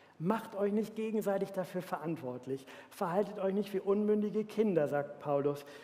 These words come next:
„nicht wie Kinder im Sandkasten. Braucht nicht mehr Babynahrung. Fangt neu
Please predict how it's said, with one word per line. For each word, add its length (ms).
„nicht 320
wie 80
Kinder 340
im 120
Sandkasten. 800
Braucht 460
nicht 240
mehr 120
Babynahrung. 840
Fangt 560
neu 320